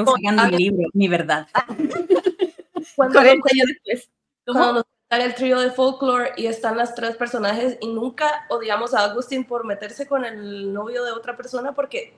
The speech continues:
Speaker 1: conocemos su punto de vista y por qué
Speaker 2: Claro.
Speaker 1: lo hizo y cómo le
Speaker 2: Claro.
Speaker 1: dolió. Entonces, tal vez nos hace falta, como dicen, el otro lado de la moneda.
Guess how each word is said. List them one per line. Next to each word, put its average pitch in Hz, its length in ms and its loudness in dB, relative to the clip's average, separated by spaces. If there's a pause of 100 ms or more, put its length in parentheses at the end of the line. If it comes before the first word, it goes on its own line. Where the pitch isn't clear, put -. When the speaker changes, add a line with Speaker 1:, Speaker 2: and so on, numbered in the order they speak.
Speaker 1:
conocemos 214 520 -2
su 262 160 -8
punto 240 300 -4
de 208 80 -2
vista 240 400 -4
y 233 100 -6
por 185 200 -2
qué 214 60 -12
Speaker 2:
Claro. 202 180 -2
Speaker 1:
lo 151 60 -4
hizo 151 140 -10 (560)
y 208 140 -4
cómo 220 240 4
le 240 100 6
Speaker 2:
Claro. 214 120 4
Speaker 1:
dolió. 202 180 2
Entonces, 196 720 -2 (380)
tal 190 160 0
vez 208 440 -4 (460)
nos 220 220 2
hace 233 180 0
falta, 262 360 -2
como 196 200 0
dicen, 214 400 -4
el 185 160 -4
otro 190 220 2
lado 185 220 4
de 190 60 4
la 190 80 2
moneda. 185 400 -2